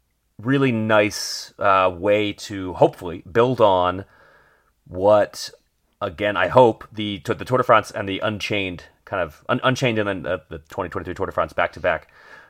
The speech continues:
uh, potential for bringing on new fans. I think this could have been an-, another good step because it was such a great Worlds. And Worlds is usually, obviously, it's not in August. So the fact that we got a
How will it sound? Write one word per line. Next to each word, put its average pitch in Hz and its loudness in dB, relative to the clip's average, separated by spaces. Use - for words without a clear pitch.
uh, - -6
potential 110 -4
for 107 -2
bringing 113 0
on 95 0
new 101 -4
fans. 95 -4
I 104 4
think 110 -4
this 110 -6
could 107 -2
have 90 -2
been 95 0
an-, 90 -4
another 117 6
good 101 -2
step - -2
because 101 -4
it 101 -2
was 92 -6
such - 2
a 92 -2
great 82 -8
Worlds. 80 -14
And 101 -8
Worlds 113 2
is 95 -8
usually, 90 -2
obviously, 82 -4
it's 90 -12
not 85 2
in 80 -6
August. - -10
So - -2
the 107 -2
fact 117 4
that 87 -8
we 104 -6
got 92 2
a 92 0